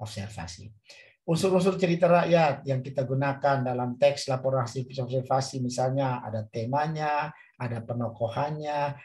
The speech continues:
ada latarnya, ada plot, ada sudut pandang, ada amanatnya. Tema dalam, eh, yang digunakan, eh, tema pendidikan, bisa tema sosial, ataupun budaya. Sedangkan tokoh dalam gambaran, tokoh melalui,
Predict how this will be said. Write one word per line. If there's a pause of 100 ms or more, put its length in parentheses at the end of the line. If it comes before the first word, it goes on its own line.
(120)
ada
latarnya,
ada
plot,
ada
sudut
pandang,
ada
amanatnya. (340)
Tema
dalam,
eh,
yang
digunakan, (480)
eh,
tema
pendidikan,
bisa
tema
sosial,
ataupun
budaya. (320)
Sedangkan
tokoh
dalam
gambaran,
tokoh
melalui,